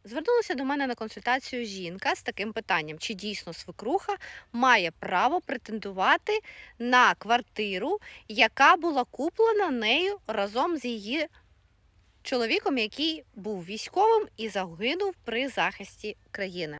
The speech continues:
Тому що свекруха без попередження через сорок днів після того, як похоронили чоловіка,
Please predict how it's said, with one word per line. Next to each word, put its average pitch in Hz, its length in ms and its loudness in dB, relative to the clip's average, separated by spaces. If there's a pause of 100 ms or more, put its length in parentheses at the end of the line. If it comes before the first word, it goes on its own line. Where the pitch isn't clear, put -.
Тому 381 240 0
що 392 200 0
свекруха 320 560 -2
без 311 260 0
попередження 208 880 0
через 285 380 0
сорок 220 340 -6
днів 190 280 -8
після 190 300 -10
того, 180 300 -6
як 175 240 -6
похоронили 175 800 -10 (640)
чоловіка, 214 720 -2